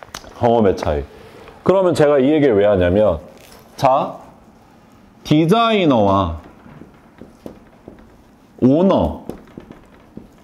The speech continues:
우리가 디자이너로 성공하면 매장을 오픈하잖아요. 그럼 디자이너 때는 경험이, 예를 들어 경험과 지혜가 백 프로라고 치자.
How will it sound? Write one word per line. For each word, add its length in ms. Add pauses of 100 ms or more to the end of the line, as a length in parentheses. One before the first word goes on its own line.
(300)
우리가 500
디자이너로 760
성공하면 560
매장을 340
오픈하잖아요. 720 (120)
그럼 260
디자이너 800
때는 480 (500)
경험이, 400
예를 240
들어 240
경험과 760 (420)
지혜가 800
백 220
프로라고 480
치자. 360